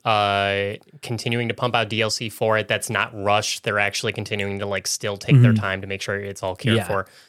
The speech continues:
Speaker 1: I, I'd say easy A tier minimum.
Speaker 2: A tier, for
Speaker 1: Yeah.
Speaker 2: sure. I'm there. Uh, Dead Cells, I only played, uh, maybe ten minutes of. I didn't really
Speaker 1: So, I played Dead Cells for a little bit. I got it on Game Pass,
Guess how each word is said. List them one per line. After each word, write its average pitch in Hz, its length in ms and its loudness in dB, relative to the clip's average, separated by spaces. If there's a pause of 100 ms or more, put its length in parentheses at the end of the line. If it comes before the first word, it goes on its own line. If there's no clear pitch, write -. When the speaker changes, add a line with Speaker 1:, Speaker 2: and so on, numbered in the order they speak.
(160)
Speaker 1:
I, 113 280 0
I'd 107 180 -2
say 127 100 -2
easy 101 340 -8
A 95 100 -6
tier 98 200 -8
minimum. 117 320 -4
Speaker 2:
A 113 40 4
tier, 107 360 2
for 135 120 2
Speaker 1:
Yeah. - 20 6
Speaker 2:
sure. 113 400 2
I'm 117 120 2
there. 107 220 2 (540)
Uh, 143 220 6
Dead 185 240 6
Cells, 165 320 4
I 127 100 2
only 156 200 4
played, 143 500 2 (100)
uh, 117 560 6
maybe 123 300 6
ten 107 200 2
minutes 98 280 2
of. 95 140 -2
I 101 60 0
didn't 98 240 -2
really - 140 -8
Speaker 1:
So, 190 520 2
I 185 100 4
played 233 220 2
Dead 202 180 2
Cells 208 200 0
for 190 100 0
a 175 60 4
little 151 160 2
bit. 139 240 0
I 143 120 0
got 123 180 2
it 131 80 0
on 117 460 0
Game 113 180 -2
Pass, - 560 -2